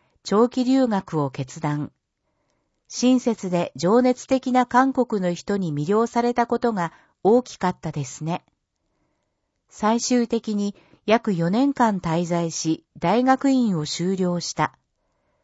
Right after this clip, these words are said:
帰国後は、大学や専門学校の教壇に立つ一方、書籍、ドラマの韓国語翻訳のほか、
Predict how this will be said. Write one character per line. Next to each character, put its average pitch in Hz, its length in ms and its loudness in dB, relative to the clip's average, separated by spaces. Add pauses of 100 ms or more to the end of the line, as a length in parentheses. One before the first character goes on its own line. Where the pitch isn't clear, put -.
(300)
帰 - 140 -20
国 240 320 2
後 214 140 0
は、 196 220 2 (380)
大 226 240 4
学 240 260 0
や 214 260 4
専 233 320 0
門 262 240 4
学 262 220 2
校 214 260 2
の 165 120 0
教 202 280 0
壇 214 220 0
に 214 180 -4
立 208 260 -4
つ - 20 -6
一 143 160 -6 (160)
方、 165 280 0 (480)
書 - 180 -2
籍、 185 520 -2
ド 196 140 2
ラ 254 140 4
マ 208 120 0
の 156 160 0
韓 175 260 0
国 240 300 -2
語 233 160 2
翻 247 240 2
訳 185 260 -2
の 147 140 -2
ほ 147 140 -4
か、 151 260 2